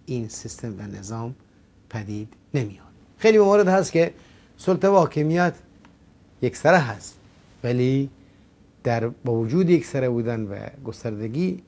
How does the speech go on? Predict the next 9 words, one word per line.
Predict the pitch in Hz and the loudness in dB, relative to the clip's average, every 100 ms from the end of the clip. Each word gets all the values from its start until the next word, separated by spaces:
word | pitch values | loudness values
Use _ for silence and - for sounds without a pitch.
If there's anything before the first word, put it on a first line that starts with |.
| _ _ _ _ _ _ _ _ _ _ | _ _ _ _ _ _ _ _ _ _
اختلال | 113 - 120 131 139 135 - - _ - | -18 -6 -2 0 0 -2 -8 -20 _ -14
به | |
صورت | - - 117 123 - 127 123 120 131 - _ _ - - _ _ 107 | -12 -6 -4 -4 -4 -2 -2 -4 -6 -14 _ _ -20 -20 _ _ -6
ضعف | 107 147 - - - - | 0 0 0 -10 -18 -8
پدید | 117 117 110 | -4 -4 -4
میاد | 110 107 101 - | -6 -10 -12 -18
که | - 110 | -14 -12
الله | 107 107 120 117 | -10 -8 -8 -8
متعال | 110 107 110 127 123 | -12 -12 -8 -6 -6